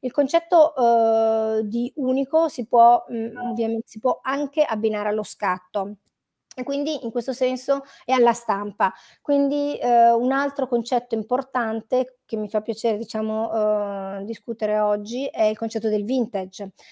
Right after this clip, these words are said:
che è il termine con il quale si definisce la stampa eseguita a distanza temporale ravvicinata allo scatto. Quindi il vintage è una sorta di stampa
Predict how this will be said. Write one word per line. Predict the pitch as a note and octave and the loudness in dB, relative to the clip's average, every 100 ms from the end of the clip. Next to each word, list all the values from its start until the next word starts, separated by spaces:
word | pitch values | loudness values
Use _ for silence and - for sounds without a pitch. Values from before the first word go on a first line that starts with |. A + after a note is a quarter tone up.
| _ | _
che | - | 0
è | D4 | 0
il | C#4 | 2
termine | - C4+ G#3+ G#3+ G#3+ | 2 2 2 -2 -6
con | G#3 A3+ | -6 -6
il | A3 | -6
quale | - B3+ A3 | -2 0 0
si | - G#3 | -4 -6
definisce | C4+ C4+ A#3 A3+ A#3 - C#4+ | -6 -6 -6 -4 -4 -4 -2
la | B3+ A3 | 0 -2
stampa | - - G3 F#3+ G3 - B3 - | -6 -4 -2 -2 -4 -4 -2 0
eseguita | B3+ A#3+ B3 A3 A#3 - B3+ | -2 0 0 0 -4 -2 0
a | B3 | 0
distanza | A3+ - B3 A3 - G#3 | -4 -8 -6 -6 -6 -8
temporale | - D4 D4 C#4+ G#3 G3+ A3 A3 | -6 -6 -2 -2 0 -2 -2 -2
ravvicinata | A#3+ D4+ B3 - C4 G3+ - | -2 -4 -6 -10 -8 -8 -10
allo | E3+ | -12
scatto. | G3 - F#3+ G#3 - G3+ G#3+ _ _ - - - | -12 -10 -10 -10 -8 -8 -8 _ _ -20 -18 -8
Quindi | - C#4 B3+ | 2 4 4
il | A3+ | 2
vintage | D4 C#4+ C#4+ D4+ D#4 D4+ - | 2 2 4 4 4 0 -2
è | B3 | 0
una | A#3+ B3+ | 0 0
sorta | A#3+ B3 B3+ B3+ B3+ C#4 | -2 2 4 4 2 -2
di | A#3 | -2
stampa | A3+ - A3 A3 A3+ - A#3+ | -6 -4 -2 -2 -2 2 2